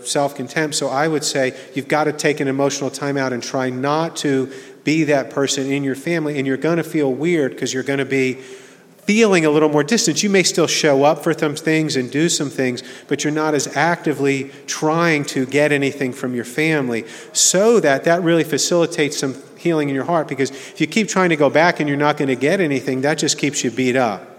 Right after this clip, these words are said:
all right? So I try to help people understand what an emotional timeout is, where they're still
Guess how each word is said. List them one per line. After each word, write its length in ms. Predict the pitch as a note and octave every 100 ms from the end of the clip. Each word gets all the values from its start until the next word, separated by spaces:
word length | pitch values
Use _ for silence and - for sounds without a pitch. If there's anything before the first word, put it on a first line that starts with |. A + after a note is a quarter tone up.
| - -
all 80 | A2+
right? 180 | A#2+ C#3+
So 100 | E3
I 120 | D#3
try 160 | E3 E3
to 80 | C#3+
help 260 | D3+ C#3+ - - -
people 360 | F#3+ F3+ C#3+ - - - -
understand 580 | D3 C#3 - D#3+ C#3+ C3
what 200 | C3+ C3
an 80 |
emotional 580 | B2+ B2+ D3 D#3 D#3 C#3
timeout 600 | - C#3+ C3+ C3 C#3+ D3
is, 180 | C3+ A#2
where 140 | C3+ C3
they're 100 | B2+
still 460 | - F#3 F3 D3+